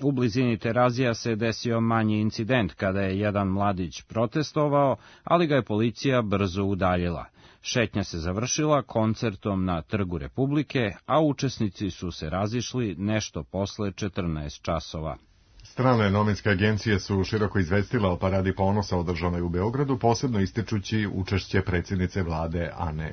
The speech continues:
Speaker 2: Brnabić. Vesti iz sveta. Britanska policija je uhapsila drugog osumnjičenog za napad u podzemnoj železnici u Londonu.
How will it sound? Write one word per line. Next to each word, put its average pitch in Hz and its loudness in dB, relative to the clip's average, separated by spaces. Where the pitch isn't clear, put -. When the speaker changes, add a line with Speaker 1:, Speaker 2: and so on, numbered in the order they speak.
Speaker 2:
Brnabić. 78 -8
Vesti 101 4
iz 98 4
sveta. 123 6
Britanska 120 6
policija 127 6
je 123 8
uhapsila 120 4
drugog 123 4
osumnjičenog 95 4
za 92 2
napad 98 6
u 90 4
podzemnoj 92 4
železnici 85 0
u 92 4
Londonu. 95 4